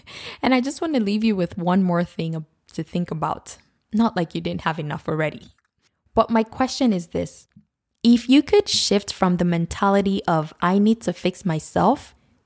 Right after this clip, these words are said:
to thinking, "I want to grow," how would things be different for you? And then who will get to decide what your body should look like? Would it be you or diet culture?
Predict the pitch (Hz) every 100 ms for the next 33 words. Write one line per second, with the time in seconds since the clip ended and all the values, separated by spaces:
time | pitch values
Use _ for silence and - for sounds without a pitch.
0 | - - 202 185 170 - 202 202 220 202
1 | - 185 202 196 190 170 151 165 151 -
2 | - _ _ _ _ - - 247 254 247
3 | 196 202 - 180 - 170 180 - - 156
4 | 151 147 - _ _ _ _ _ _ -
5 | 208 202 208 175 269 311 320 262 233 233
6 | 196 180 - 196 196 175 185 - 185 160
7 | 165 175 - 160 151 160 - 170 160 -
8 | - _ _ _ - 185 190 185 175 160
9 | 175 254 349 - _ _ _ _ 190 196
10 | 175 165 160 - - - - -